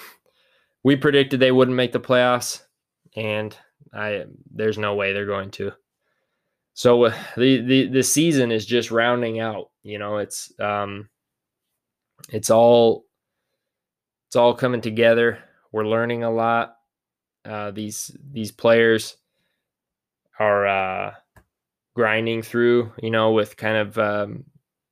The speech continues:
flips in the schedule and stuff. You know, Casey and Buffalo. Buffalo had to play last Tuesday, and so they played today on Monday, and they, um, it was rainy. Both quarterbacks were kinda inaccurate a little bit with the ball.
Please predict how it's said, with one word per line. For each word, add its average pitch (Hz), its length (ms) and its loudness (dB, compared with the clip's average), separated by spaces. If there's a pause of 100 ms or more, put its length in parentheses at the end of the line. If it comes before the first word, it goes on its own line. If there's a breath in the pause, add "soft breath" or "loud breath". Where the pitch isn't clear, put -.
(720)
flips 123 400 0
in 117 80 -4
the 110 60 -4
schedule 117 460 0
and 113 100 -6
stuff. 113 340 0
You 110 60 -6
know, 107 100 -4
Casey 117 420 -2
and 110 140 -6
Buffalo. 113 480 0
Buffalo 120 400 0
had 113 100 2
to 107 60 -8
play 117 220 0
last 110 320 -2
Tuesday, 117 580 -2 (720)
and 95 200 -10
so 98 100 -6
they 101 140 -4
played 104 300 -2
today 104 260 -2
on 101 160 -6
Monday, 107 640 -2 (580)
and 104 580 -6 (240)
they, 104 460 0
um, 101 460 -6 (920)
it 98 100 -8
was 101 180 -6
rainy. 110 600 0 (420)
Both 110 220 2
quarterbacks 104 540 0
were - 120 -20
kinda 104 320 -6 (480)
inaccurate 110 580 0
a 110 40 4
little 107 160 4
bit 110 120 2
with 107 100 -2
the 107 80 -8
ball. 107 560 0